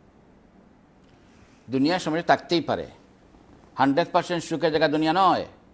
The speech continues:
এখানে কিছু সমস্যা থাকবেই, but এই সমস্যাগুলো শেয়ার করে তো কোনো ফায়দা তো হবে না। তো অনেক মানুষ, বিশেষ করে স্ত্রীদের থাকে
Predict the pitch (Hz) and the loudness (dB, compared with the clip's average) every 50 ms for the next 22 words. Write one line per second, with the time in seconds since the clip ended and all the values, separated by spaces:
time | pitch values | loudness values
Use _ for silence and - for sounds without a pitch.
0 | _ _ - 127 123 156 160 143 160 160 143 160 160 156 147 - 156 147 139 135 | _ _ -6 -2 0 0 0 -2 -4 -6 -6 -6 -6 -4 -2 0 0 0 0 0
1 | 147 180 139 90 - - - - _ _ _ _ _ _ - - - - 143 143 | 0 0 0 -2 -4 -10 -18 -20 _ _ _ _ _ _ -20 -6 0 0 2 2
2 | - 170 170 - - 170 160 165 - - 208 185 175 190 185 180 165 - - - | 2 2 0 2 2 2 2 0 0 0 0 0 2 4 4 4 2 2 0 2
3 | 170 180 202 208 - 220 214 208 202 196 208 - - 160 147 147 170 175 247 240 | 4 6 6 6 6 4 2 2 2 -2 -2 0 2 2 2 2 2 0 0 0
4 | 226 185 123 87 - - - - - - - - - - - - - - - - | 2 2 0 0 -2 -10 -16 -20 -20 -20 -20 -20 -20 -20 -20 -20 -20 -20 -20 -20
5 | - - - - - - - 127 127 139 147 139 123 - - - - - _ _ | -20 -20 -20 -20 -10 -4 0 0 2 2 2 0 -2 -4 -6 -18 -20 -20 _ _
6 | _ _ - _ _ - 95 104 117 120 131 143 131 - - 117 123 113 110 127 | _ _ -20 _ _ -12 -6 -2 -2 0 0 -2 -4 -6 -8 -10 -10 -6 -2 -2
7 | 123 120 - - - 131 120 131 143 139 - 131 113 135 143 160 | -2 -2 -2 -4 -6 -4 -2 0 0 0 0 -2 -2 -2 -4 -4